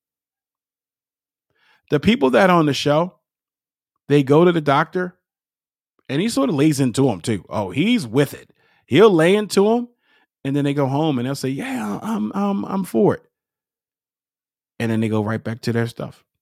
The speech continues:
They're not owning the outcome. They don't need the doctor. I mean, they need the doctor for the procedure, of course, but they don't need him. As far as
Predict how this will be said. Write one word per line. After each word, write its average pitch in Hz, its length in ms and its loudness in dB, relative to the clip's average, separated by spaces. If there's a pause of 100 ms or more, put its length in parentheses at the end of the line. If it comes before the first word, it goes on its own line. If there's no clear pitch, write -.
(300)
They're 143 120 0
not 147 260 0
owning 147 260 4
the 127 160 0
outcome. - 460 -6 (800)
They 151 120 2
don't 170 160 2
need 170 220 -2
the 87 60 -12
doctor. - 460 -12 (140)
I 147 80 0
mean, 165 140 2
they 151 80 4
need 185 220 0
the 139 60 -4
doctor 127 300 0
for 95 120 -10
the 95 60 -8
procedure, 113 420 -8
of - 120 -20
course, 147 320 2 (460)
but 156 160 0
they 185 160 2
don't 156 320 2
need 190 260 -4
him. 120 400 -10 (720)
As 139 180 -2
far 165 400 2
as 143 420 0